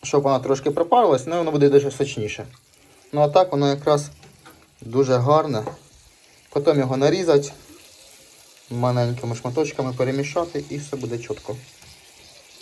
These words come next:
Ну, отак. Трошки більше огонь можна зробити. Щоб вона не...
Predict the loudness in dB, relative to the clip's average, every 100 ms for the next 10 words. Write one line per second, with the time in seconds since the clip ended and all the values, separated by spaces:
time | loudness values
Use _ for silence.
0 | -20 -20 -20 -20 -20 -12 -10 -8 -10 -6
1 | -8 -8 -20 -20 -20 -20 -20 -20 -20 _
2 | -20 -20 -20 -20 -20 -20 -20 -20 -20 -20
3 | -20 -14 -12 -10 -12 -8 -8 -6 -6 -6
4 | -6 -8 -10 -12 -12 -14 -14 -18 -20 -20
5 | -20 -20 -20 -20 -20 -20 -20 -20 -20 -20
6 | -20 -20 -20 -20 -20 -20 -20 -20 -20 -20
7 | -20 -20 -20 -20 -20 -20 -18 -20 -20 -18
8 | -14 -12 -8 -6 -4 -6